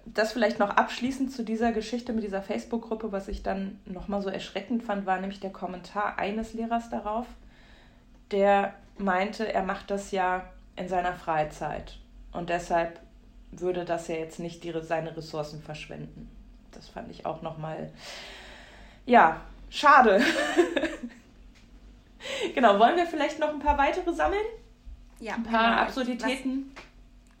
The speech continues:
Speaker 2: genau, also was ich auch so schade finde, du hast ja jetzt gerade schon die Lehrerebene total, äh, treffend thematisiert. Man merkt das ja auch in den Unterhaltungen im Lehrerzimmer, worum geht's da? Um immer irgendwelche Dinge aus dem Hygienekonzept planen. Aber ich finde es auch auf Schulleitungsebene total interessant,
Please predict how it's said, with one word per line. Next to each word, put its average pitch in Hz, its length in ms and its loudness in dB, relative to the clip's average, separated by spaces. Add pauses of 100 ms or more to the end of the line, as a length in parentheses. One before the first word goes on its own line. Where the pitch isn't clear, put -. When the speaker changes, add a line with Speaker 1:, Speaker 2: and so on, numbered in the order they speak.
Speaker 2:
genau, 190 460 0
also 202 200 0
was 240 180 -2
ich 254 180 -4
auch 269 80 -2
so 254 120 -8
schade 240 320 -2
finde, 240 300 -6
du 220 80 -8
hast 214 180 -6
ja 226 100 -2
jetzt 208 180 -8
gerade 208 220 -2
schon 220 160 -8
die 196 80 -4
Lehrerebene 196 640 0
total, 214 480 -4 (480)
äh, 202 120 2
treffend 254 580 0 (200)
thematisiert. 226 680 0
Man 208 140 -2
merkt 233 200 -2
das 240 140 -8
ja 214 180 -2
auch 214 80 -6
in 214 80 -6
den 208 140 -4
Unterhaltungen 196 560 -4
im 185 80 -8
Lehrerzimmer, 226 600 -4
worum 185 220 -8
geht's 269 320 -4
da? 254 380 -2
Um 202 300 -2
immer 214 360 -2
irgendwelche 185 840 -2 (140)
Dinge 190 260 -2
aus 170 100 -8
dem 185 160 -8
Hygienekonzept 180 760 -8
planen. 180 280 -4
Aber 180 140 -6
ich 185 100 -8
finde 196 180 -6
es - 120 -8
auch 202 240 2
auf 190 160 -4
Schulleitungsebene 160 960 -4
total 160 340 -10
interessant, 170 500 -4